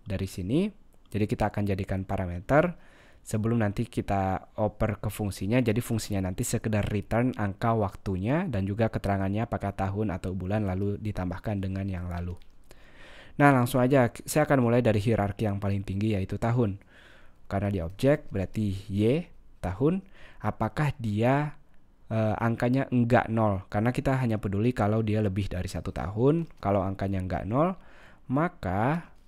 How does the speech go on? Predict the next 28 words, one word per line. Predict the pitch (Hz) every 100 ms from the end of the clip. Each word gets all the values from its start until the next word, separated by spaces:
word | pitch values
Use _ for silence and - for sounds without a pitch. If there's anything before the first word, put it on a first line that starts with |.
| -
mungkin | 117 120 156 160
nggak | 117
usah | 101 110
pakai | 107 104 107 101
buka | 101 104 101 104
tutup | - 98 101
kurung | - 82 127
karena | 107 104
cuma | 104 98
satu | 95 95 101 90
baris. | 78 120 160 - - - - -
Kalau | - 120 123
dia, | 123 123 120 - -
eh, | 113 110 104 92
lebih | 123 147 147 123 -
dari | 110 101 98
nol, | 87 98 147 185 - - - - - - - - - -
atau | 123 117 131 131 131
mau | 123 113 107 107
lebih | 104 101 101
dari | - 98 95
nol | 110 113 110
juga | 104 98
boleh | 87 95 110
seperti | - - 92
ini | 95 120
biar | 107 90
lebih | 95 98